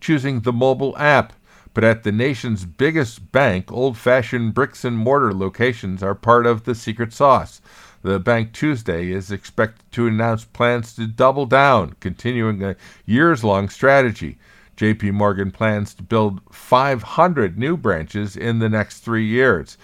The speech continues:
filling out cities it has recently entered, such as Boston, Philadelphia,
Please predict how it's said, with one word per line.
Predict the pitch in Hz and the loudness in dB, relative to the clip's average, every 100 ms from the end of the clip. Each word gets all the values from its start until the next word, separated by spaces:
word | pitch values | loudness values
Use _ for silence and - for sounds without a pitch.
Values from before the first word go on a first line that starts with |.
| - - - | -20 -20 -4
filling | 110 110 104 | 0 0 0
out | 101 92 | -2 -4
cities | - 110 101 98 90 | -4 -2 -2 -4 -6
it | 98 98 | -8 -6
has | 98 101 104 | -4 -4 -4
recently | 117 117 113 95 107 101 | -4 -4 -8 -6 -6 -4
entered, | 123 117 90 76 | -4 -2 -2 -2
such | 104 95 | -4 -2
as | 104 92 | -4 -4
Boston, | - 123 123 120 - 82 82 | -2 0 0 -2 -8 -10 -8
Philadelphia, | - 120 101 110 117 - 82 | -2 0 2 2 0 -2 -10